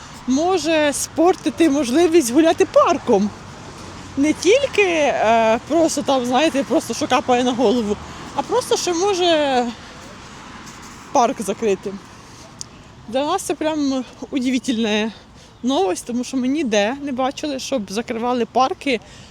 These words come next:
через, е, непогоду. Хоча непогода, ну, як ви бачите, там просто вон такі тучки.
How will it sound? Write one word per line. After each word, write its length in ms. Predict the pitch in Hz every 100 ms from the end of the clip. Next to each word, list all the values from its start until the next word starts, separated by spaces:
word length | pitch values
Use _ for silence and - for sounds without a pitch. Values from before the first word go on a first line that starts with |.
| - -
через, 580 | 254 247 277 - - 226
е, 300 | 202 190 202
непогоду. 720 | 226 247 - 208 208 160 156 170 - - -
Хоча 380 | 277 - 277 262 -
непогода, 680 | 233 240 247 320 381 294 247 -
ну, 120 | 277
як 180 | 269 269
ви 80 | 254
бачите, 540 | 233 302 - 285 226 - - - -
там 140 | 254
просто 360 | 277 285 - 269
вон 120 | 226
такі 340 | 233 247 226 - -
тучки. 460 | - 320 - 220